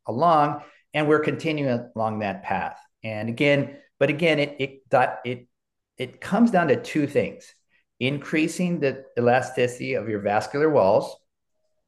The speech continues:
and two, that resultant hormonal response that we are getting. As we learn more and more about how this vascular tissue expands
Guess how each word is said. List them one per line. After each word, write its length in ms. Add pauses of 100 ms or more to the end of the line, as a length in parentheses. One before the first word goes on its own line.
(140)
and 180
two, 440 (240)
that 260
resultant 800 (500)
hormonal 440
response 580
that 240
we 120
are 100
getting. 440 (680)
As 240
we 120
learn 300
more 220
and 100
more 260
about 360
how 440
this 220
vascular 460
tissue 520
expands 800